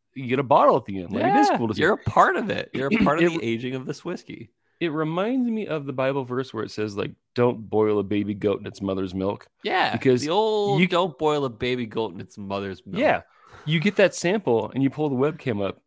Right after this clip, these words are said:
Speaker 1: and you're like, "I'm drinking the baby goat while I'm
Speaker 2: Yeah.
Speaker 1: watching the mother's milk?"
Speaker 2: Yeah.
Speaker 1: Yeah. Um,
Speaker 2: That's
Speaker 1: the other
Speaker 2: deep,
Speaker 1: thing
Speaker 2: man.
Speaker 1: Yeah. The other
Speaker 2: <laughs>
Speaker 1: thing is, I wonder, like, for the, this whole process, if they,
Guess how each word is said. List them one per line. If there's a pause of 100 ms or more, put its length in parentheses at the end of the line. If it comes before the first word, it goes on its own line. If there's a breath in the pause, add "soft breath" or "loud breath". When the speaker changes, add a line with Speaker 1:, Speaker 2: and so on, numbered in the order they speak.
(140)
Speaker 1:
and
you're
like, (680)
"I'm
drinking (260)
the
baby
goat (520)
while
I'm
Speaker 2:
Yeah.
Speaker 1:
watching
the
mother's (500)
milk?"
Speaker 2:
Yeah. (500)
Speaker 1:
Yeah. (400 loud breath)
Um,
Speaker 2:
That's
Speaker 1:
the
other
Speaker 2:
deep,
Speaker 1:
thing
Speaker 2:
man. (640 loud breath)
Speaker 1:
Yeah. (280 loud breath)
The
other
Speaker 2:
<laughs>
Speaker 1:
thing (440)
is, (460)
I
wonder,
like,
for
the,
this
whole
process, (140)
if
they,